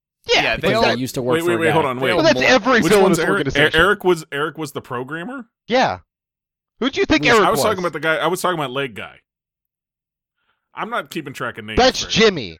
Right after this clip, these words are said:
Speaker 4: Leg Guy kills his own, okay, Jimmy. He kills his own team member later.
Speaker 2: Right.
Speaker 4: I was
Speaker 1: Well
Speaker 4: waiting for him to turn on him the whole time because he knows, like, "Oh, this guy's gonna fucking kill me next."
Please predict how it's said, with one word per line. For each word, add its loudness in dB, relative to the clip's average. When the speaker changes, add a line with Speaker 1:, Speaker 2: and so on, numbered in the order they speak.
Speaker 4:
Leg -4
Guy 2
kills -6
his -12
own, -10
okay, -6
Jimmy. -10
He -4
kills -4
his -12
own -10
team -10
member -12
later. -14
Speaker 2:
Right. -4
Speaker 4:
I -6
was 6
Speaker 1:
Well 8
Speaker 4:
waiting 0
for -10
him -8
to -4
turn -12
on -8
him -18
the -16
whole -6
time -8
because -6
he -12
knows, -6
like, -12
"Oh, -6
this -10
guy's -10
gonna -14
fucking -14
kill -14
me -12
next." -16